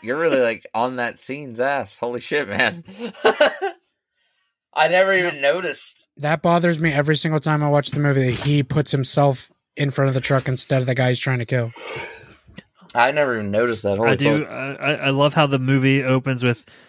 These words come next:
Speaker 1: Maybe
Speaker 3: "Fuck Wolverine." <laughs>
Speaker 1: Maybe he didn't actually want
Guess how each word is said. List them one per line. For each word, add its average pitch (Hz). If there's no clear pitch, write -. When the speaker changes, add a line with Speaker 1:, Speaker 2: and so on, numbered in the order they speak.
Speaker 1:
Maybe 107
Speaker 3:
"Fuck -
Wolverine." 127
<laughs> 135
Speaker 1:
Maybe 113
he 127
didn't 113
actually 107
want 101